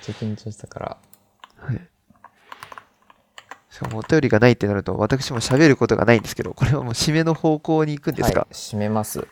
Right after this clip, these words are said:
Speaker 2: あ、締めます。
Speaker 1: 締めます。
Speaker 2: はい。
Speaker 1: はい。えー、いや、本当、いや、本当、本当にこういうお話聞きたかったんで、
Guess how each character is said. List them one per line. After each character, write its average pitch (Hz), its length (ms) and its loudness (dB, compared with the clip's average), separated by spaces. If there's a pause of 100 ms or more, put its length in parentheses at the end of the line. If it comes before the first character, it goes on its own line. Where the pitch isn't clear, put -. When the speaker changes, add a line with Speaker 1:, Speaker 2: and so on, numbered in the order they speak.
(140)
Speaker 2:
あ、 - 80 -2
締 135 160 0
め 143 80 4
ま 156 100 6
す。 - 120 0
Speaker 1:
締 - 20 0
め - 0 -
ま - 20 -2
す。 - 260 -10
Speaker 2:
は - 160 0
い。 - 160 0
Speaker 1:
は 101 120 -8
い。 - 60 -6 (800)
え 90 800 -8 (240)
ー、 - 40 -10
い 101 40 -4
や、 98 140 -4
本 104 160 -4
当、 - 320 -2 (920)
い 101 40 -6
や、 95 80 0
本 131 200 -2
当、 123 260 0
本 143 260 -4
当 151 100 0
に 131 260 -2 (440)
こ - 420 -4
う 123 60 2
い 123 40 2
う 117 60 4
お 113 80 4
話 113 320 -2
聞 - 20 -2
き - 240 -6
た 180 80 6
か - 140 6
っ - 60 8
た - 120 4
ん - 80 0
で、 - 160 4